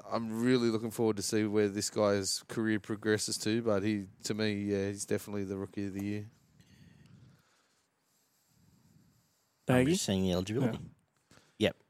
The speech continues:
Speaker 2: No, it is. Um, you know who else is eligible, apparently?
Speaker 3: Who?
Speaker 2: Sam Walker.
Speaker 1: Yeah, right.
Speaker 3: Sam Walker?
Speaker 2: No, it's the young gun team of the year. Suwali for me.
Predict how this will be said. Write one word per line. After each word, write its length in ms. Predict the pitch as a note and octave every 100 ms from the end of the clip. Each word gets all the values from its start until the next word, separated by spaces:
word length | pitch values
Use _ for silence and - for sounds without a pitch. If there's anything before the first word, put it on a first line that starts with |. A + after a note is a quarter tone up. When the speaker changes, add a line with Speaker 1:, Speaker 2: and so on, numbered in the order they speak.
| -
Speaker 2:
No, 160 | F#2 E2
it 140 | F2+
is. 240 | A#2 - -
Um, 460 | G2 G#2 G2 G2 F#2+ - _ _ _ _ _ - -
you 100 | B2
know 80 | C#3
who 180 | F2+
else 240 | E2 G#2+ -
is 100 | F2+
eligible, 360 | G2 G#2+ A#2
apparently? 420 | B2+ - C3+ E3+ F3+ _ _ _ -
Speaker 3:
Who? 180 | C#3+ - - - - - - - - - -
Speaker 2:
Sam 300 | - G#2 G2+
Walker. 300 | - - - _ _ _ _ _ _ _ _ _ _ _ _ B2+
Speaker 1:
Yeah, 120 | B2
right. 120 | A2
Speaker 3:
Sam 280 | D#3 G3 C3+
Walker? 480 | C#3 G#3+ A#2+ G#2 C#3+ - _ _ _ _ _ _ _ _
Speaker 2:
No, 100 | - D2+
it's 140 | -
the 60 | F2
young 180 | E2
gun 140 | D2+ D2
team 140 | -
of 40 | E2
the 60 |
year. 60 | D#2 - - _ _ -
Suwali 360 | D3+ C3 G#2
for 120 | -
me. 160 | E2 E2+